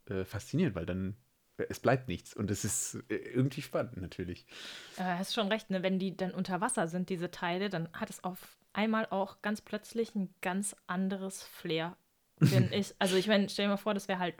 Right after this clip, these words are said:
Speaker 2: über Wasser, ist auch
Speaker 1: Ja,
Speaker 2: schon
Speaker 1: gut. <laughs>
Speaker 2: ziemlich creepy dann irgendwie.
Speaker 1: Ja.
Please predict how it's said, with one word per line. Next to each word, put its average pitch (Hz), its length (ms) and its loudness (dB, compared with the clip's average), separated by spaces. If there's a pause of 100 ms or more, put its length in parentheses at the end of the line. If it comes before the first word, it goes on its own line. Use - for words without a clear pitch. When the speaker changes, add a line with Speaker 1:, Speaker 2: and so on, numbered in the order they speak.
(120)
Speaker 2:
über 226 240 6
Wasser, 226 260 2
ist - 120 -2
auch 156 60 12
Speaker 1:
Ja, 254 100 12
Speaker 2:
schon 226 120 10
Speaker 1:
gut. - 200 -2
<laughs> - 280 6
Speaker 2:
ziemlich 247 220 12
creepy 269 500 6
dann 262 280 6
irgendwie. 233 500 2
Speaker 1:
Ja. 208 260 4